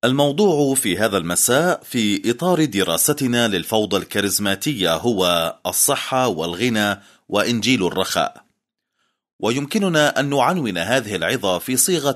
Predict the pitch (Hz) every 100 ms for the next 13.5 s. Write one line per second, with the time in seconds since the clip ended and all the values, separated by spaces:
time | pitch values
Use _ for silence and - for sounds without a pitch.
0 | 135 120 127 151 127 90 90 156 147 151
1 | 151 _ _ - 147 202 175 104 117 110
2 | 104 95 80 110 95 82 _ - 98 -
3 | 123 - 101 101 90 90 101 117 160 -
4 | _ _ _ _ _ _ _ _ _ _
5 | _ _ - 104 120 120 117 113 107 107
6 | 208 190 160 151 127 101 90 87 113 135
7 | 127 147 139 107 85 - - 135 123 104
8 | - 101 92 90 - 123 143 - 92 80
9 | - - 90 80 104 104 98 90 _ _
10 | - 156 92 85 104 87 78 _ _ _
11 | _ _ _ - 131 202 165 107 143 131
12 | 123 117 117 120 175 165 151 117 120 117
13 | 110 - 78 113 151